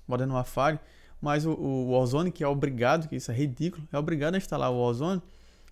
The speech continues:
já dá ali duzentos gigas, meu irmão. E aí sobra pouca coisa pra instalar. Aí eu venho instalar aqui Red Dead mais cem gigas, vou instalar G T A cinco mais cem gigas, acabou-se.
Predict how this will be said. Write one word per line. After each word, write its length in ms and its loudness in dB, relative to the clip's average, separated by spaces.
já 140 0
dá 160 2
ali 160 2
duzentos 420 2
gigas, 260 4
meu 80 2
irmão. 240 -4
E 240 -6
aí 140 0
sobra 480 -2
pouca 280 0
coisa 280 0
pra 160 -2
instalar. 480 0
Aí 80 -2
eu 80 4
venho 140 -2
instalar 280 2
aqui 160 -2
Red 200 2
Dead 340 2
mais 180 -2
cem 240 -4
gigas, 320 -2
vou 80 -2
instalar 260 -2
G 120 0
T 100 -4
A 100 0
cinco 440 -6
mais 180 -6
cem 240 -6
gigas, 300 -2
acabou-se. 560 -4